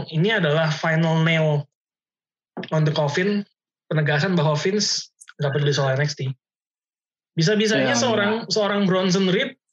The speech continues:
Speaker 1: dirilis gitu, padahal belum berapa lama dia juara North American.
Speaker 2: Bener. Bener.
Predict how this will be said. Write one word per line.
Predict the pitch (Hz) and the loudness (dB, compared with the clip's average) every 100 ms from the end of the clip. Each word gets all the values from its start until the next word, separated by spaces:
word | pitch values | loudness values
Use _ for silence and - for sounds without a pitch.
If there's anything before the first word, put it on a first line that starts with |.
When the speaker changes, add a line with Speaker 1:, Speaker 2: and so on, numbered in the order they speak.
| _ _ _ _ | _ _ _ _
Speaker 1:
dirilis | 190 214 262 254 214 | 0 0 2 0 0
gitu, | 165 151 | 0 0
padahal | 151 202 277 185 | 0 0 0 0
belum | 147 170 180 180 | 2 2 2 2
berapa | 170 | 0
lama | 175 175 247 | 0 0 0
dia | 247 | 0
juara | 190 156 143 | 0 2 0
North | 143 139 | 0 -2
American. | 143 175 156 147 _ _ _ _ _ _ _ - | -2 -2 -2 -6 _ _ _ _ _ _ _ 0
Speaker 2:
Bener. | 208 196 - - _ _ _ _ _ _ _ _ _ _ _ - | 2 0 -2 -14 _ _ _ _ _ _ _ _ _ _ _ -2
Bener. | 170 175 139 | 0 0 -2